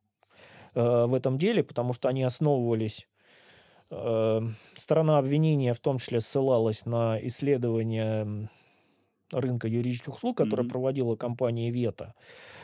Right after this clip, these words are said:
Speaker 1: И, э, они, ну, абсолютно надуманные сделали выводы на основании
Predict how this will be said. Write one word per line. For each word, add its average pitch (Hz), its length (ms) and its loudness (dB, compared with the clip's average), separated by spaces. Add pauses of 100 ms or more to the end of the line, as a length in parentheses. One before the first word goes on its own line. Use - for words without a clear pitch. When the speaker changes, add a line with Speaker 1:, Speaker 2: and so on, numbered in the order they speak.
(260)
Speaker 1:
И, 160 720 0
э, 117 240 4 (840)
они, 143 480 2 (340)
ну, 190 100 0
абсолютно 151 460 2
надуманные 143 640 4
сделали 117 420 2
выводы 147 380 2
на 117 100 0
основании 110 680 0